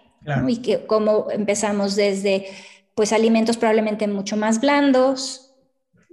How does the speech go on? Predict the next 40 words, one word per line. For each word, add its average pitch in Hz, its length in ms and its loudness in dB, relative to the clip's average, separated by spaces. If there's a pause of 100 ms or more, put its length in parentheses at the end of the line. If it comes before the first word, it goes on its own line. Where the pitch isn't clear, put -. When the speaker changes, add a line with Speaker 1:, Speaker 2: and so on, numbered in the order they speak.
(200)
Speaker 2:
y 196 100 -6
luego 190 300 0
le-, 185 320 -6 (640)
pues, 185 140 -6
más 175 360 -4
duros 262 500 4
para 160 300 -6
que 175 320 -4
vaya 185 240 -2
viendo 185 280 -6
como 190 200 -6
un 190 60 -4
grado 185 220 -2
de 185 100 -2
dificultad. 208 640 -2 (840)
Y 247 100 4
lo 262 100 6
mismo 269 300 6
tiene 247 240 2
que 240 100 2
ser 220 180 0
en 208 100 0
la 214 160 -4
casa. 190 540 -4 (300)
El 247 140 2
problema 320 400 6
un 403 80 2
poco 349 240 4
en 330 80 6
la 320 160 2
casa 294 520 2
es 240 280 0
que 240 420 0 (800)
el 233 140 0
acompañamiento 226 920 4
se 254 140 -2
vuelve 202 240 2
más 180 180 -4
difícil. 202 680 -4
Speaker 1:
Claro. 135 280 -4